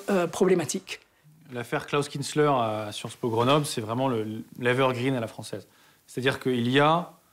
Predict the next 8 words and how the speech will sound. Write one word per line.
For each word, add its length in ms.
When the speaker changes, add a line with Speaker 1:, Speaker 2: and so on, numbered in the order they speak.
Speaker 2:
euh, 540
la 200
même, 540
je 140
dirais, 400
euh, 240
lâcheté 420
bureaucratique 680